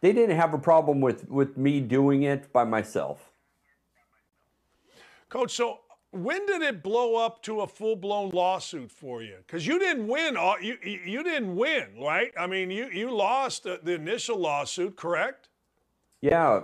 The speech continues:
Speaker 1: I, I lost five times, actually. It went from the district court to the appeals to the Supreme Court. Supreme Court said, "Hey, not this time. Go get some more information." They sent it back down. Then I went back to the district court, went back to the appeals court,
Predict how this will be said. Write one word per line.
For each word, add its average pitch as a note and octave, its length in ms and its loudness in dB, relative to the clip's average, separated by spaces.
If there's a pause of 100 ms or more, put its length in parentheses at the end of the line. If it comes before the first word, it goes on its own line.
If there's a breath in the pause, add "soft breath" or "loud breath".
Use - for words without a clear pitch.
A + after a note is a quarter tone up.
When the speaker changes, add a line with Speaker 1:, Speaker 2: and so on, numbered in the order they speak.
Speaker 1:
I, C3+ 140 4
I C3+ 160 4
lost F3 360 4
five F3+ 260 4
times, D#3 360 2
actually. A2 540 2 (320 soft breath)
It C3 80 2
went C#3+ 280 2
from C#3+ 340 4
the A#2 240 2
district D#3 440 0
court E3+ 360 4
to C#3+ 80 0
the A2+ 280 6
appeals D#3+ 600 2
to C3+ 240 2
the G#2+ 120 0
Supreme D3 480 0
Court. D3+ 460 4 (340 soft breath)
Supreme D3+ 400 2
Court D#3 300 2
said, C3+ 580 4
"Hey, A#2+ 360 -2 (120)
not B2+ 300 0
this D#3 220 2
time. C#3 480 0 (120)
Go B2+ 120 4
get C#3 200 0
some C#3 120 -2
more C#3 180 4
information." B2+ 600 -2
They A#2 120 2
sent D3+ 220 0
it C#3 100 -2
back C3 260 2
down. C#3 440 2 (380 soft breath)
Then C#3 140 4
I C3+ 60 4
went C#3 240 2
back C#3 280 4
to D#3 80 2
the C3 120 0
district D3 460 0
court, D3+ 360 2
went B2+ 180 0
back C#3+ 240 2
to D#3 80 2
the C#3 120 4
appeals D3+ 440 2
court, C3+ 420 2